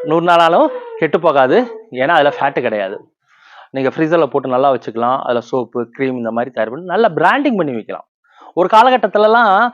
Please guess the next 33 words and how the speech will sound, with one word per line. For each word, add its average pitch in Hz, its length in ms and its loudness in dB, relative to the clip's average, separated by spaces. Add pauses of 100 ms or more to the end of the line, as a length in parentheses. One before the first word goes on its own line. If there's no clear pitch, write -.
(240)
நீங்க 202 220 2
வந்து 214 180 4
பாத்தீங்கன்னா, 202 460 4
யாரை 240 360 4
வச்சு, 214 280 4
ஒரு 185 180 4
ஹோல்சேலர் 196 380 2
இருப்பான், 165 320 2
ஒரு 165 160 2
டிஸ்ட்ரிபியூட்டர் 185 440 -2
இருப்பான், 151 240 0
இவங்களை 175 240 0
நம்பி 170 200 0
தான் 185 100 4
ஒரு 147 140 2
பொருளை 160 300 0
சேல் 135 160 -2
பண்ண 123 160 -6
முடியுங்க. 110 320 -8
இப்பெல்லாம் 147 260 0 (400)
மார்க்கெட்டிங்லாம் 135 460 -2
ரொம்ப 139 200 -2
ஈஸிங்க. 131 460 -6 (640)
ஆன்லைன்ல 139 520 2 (480)
நிறைய 147 580 -2
பிளாட்ஃபார்ம்ஸ் 135 480 -2
இருக்கு. - 260 -16 (300)
ஆன்லைன்லயே 143 460 0
நீங்க 170 100 -8
உங்க 117 200 -6
பொருளை 123 260 -2
சேல் 117 200 -6
பண்ணிக்கலாம். 107 400 -10